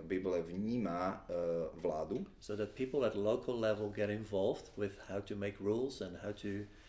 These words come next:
Speaker 2: organize their life.
Speaker 1: Aby lidi na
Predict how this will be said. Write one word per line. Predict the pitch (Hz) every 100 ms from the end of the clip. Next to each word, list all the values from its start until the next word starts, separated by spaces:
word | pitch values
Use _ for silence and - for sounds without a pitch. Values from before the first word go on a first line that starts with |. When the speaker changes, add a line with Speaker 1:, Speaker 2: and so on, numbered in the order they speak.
| - - - - 101
Speaker 2:
organize | - 113 117 113 110
their | 107 101
life. | 101 185 - - - - - -
Speaker 1:
Aby | 95 98 92 -
lidi | 95 107 117
na | 107 101 90 80 -